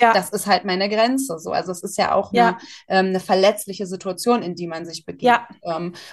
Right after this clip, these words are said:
Speaker 1: Ja.
Speaker 2: und, ähm, und da dann wirklich, wenn man da weiß, „Okay, gut, wenn ich das jetzt bei diesem anderen kommuniziere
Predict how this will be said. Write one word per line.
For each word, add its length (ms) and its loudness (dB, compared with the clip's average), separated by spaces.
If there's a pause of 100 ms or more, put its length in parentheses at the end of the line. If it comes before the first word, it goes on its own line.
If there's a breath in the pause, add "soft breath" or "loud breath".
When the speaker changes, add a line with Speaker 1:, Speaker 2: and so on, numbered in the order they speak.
(140)
Speaker 1:
Ja. 180 6
Speaker 2:
und, 300 -2
ähm, 540 0
und 180 -4
da 160 6
dann 200 2
wirklich, 440 -8
wenn 140 -2
man 140 -4
da 220 2
weiß, 320 0
„Okay, 260 -6
gut, 320 -8
wenn 180 2
ich 120 -8
das 180 -8
jetzt 240 -6
bei 140 0
diesem 180 -8
anderen 380 -4
kommuniziere 840 -2